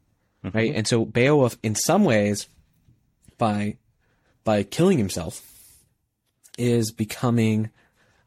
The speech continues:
Speaker 2: um, more, you know, um, or not by killing himself in the sense of, like,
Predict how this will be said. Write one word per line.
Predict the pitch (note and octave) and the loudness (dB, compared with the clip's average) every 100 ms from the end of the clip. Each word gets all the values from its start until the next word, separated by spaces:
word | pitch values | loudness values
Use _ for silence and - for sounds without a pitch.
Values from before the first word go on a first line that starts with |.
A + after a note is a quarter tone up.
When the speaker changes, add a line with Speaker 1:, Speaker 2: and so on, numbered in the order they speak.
| - | -6
Speaker 2:
um, | G#2 G#2+ G2+ G2 G2+ _ | -2 0 -2 -4 -8 _
more, | A2 A2+ A#2 A#2+ B2+ B2+ B2 B2 A#2 - - _ _ _ _ _ _ _ _ _ _ _ - | -6 -2 0 2 2 2 2 2 0 -4 -20 _ _ _ _ _ _ _ _ _ _ _ -8
you | A2 | -2
know, | G#2 G2 - | 2 2 0
um, | G2+ G#2 G2 G2 G#2 - _ _ _ _ _ _ _ | 0 2 0 -2 -4 -8 _ _ _ _ _ _ _
or | C#3 C3 B2 | 0 2 2
not | C3 C3 C3 | 0 0 0
by | G#2+ | 0
killing | G#2 - B2+ A2 | -4 -2 0 0
himself | A2 A2 G2+ | 0 -2 -2
in | |
the | G2 | -4
sense | A#2 G2+ | -6 -6
of, | G2 | -6
like, | F#2 F2+ - | -8 -8 -16